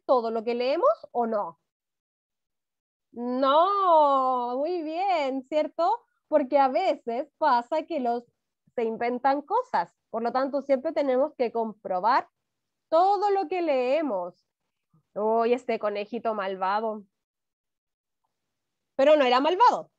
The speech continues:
¿cierto? Era un conejito travieso. Ya, chiquillos, muy bien.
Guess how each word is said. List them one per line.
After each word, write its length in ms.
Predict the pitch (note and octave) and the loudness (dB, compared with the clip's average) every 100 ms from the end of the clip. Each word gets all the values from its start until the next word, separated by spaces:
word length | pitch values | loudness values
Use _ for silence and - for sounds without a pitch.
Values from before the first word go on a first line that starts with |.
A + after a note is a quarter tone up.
| _ - | _ -8
¿cierto? 420 | C4+ C4+ G4 - _ _ _ - | -8 -4 -6 -6 _ _ _ -8
Era 200 | A#3+ C#4 | -2 0
un 80 | C#4 | 2
conejito 480 | B3 A3 C4 C4+ A#3 | 0 -2 -6 -8 -4
travieso. 480 | G#3 F3 D3 _ _ _ _ _ _ _ _ _ _ | -2 -4 -8 _ _ _ _ _ _ _ _ _ _
Ya, 420 | G3+ C4+ C#4+ C#4 C4 | 0 4 4 4 0
chiquillos, 840 | A3 F#3+ A3+ C4+ B3 G3 G3 G3 | -10 -14 -8 -6 -6 -6 -6 -8
muy 340 | F3+ G3+ D#4+ D4+ | -12 -4 -2 -2
bien. 340 | A3 E3+ - | -4 -6 -10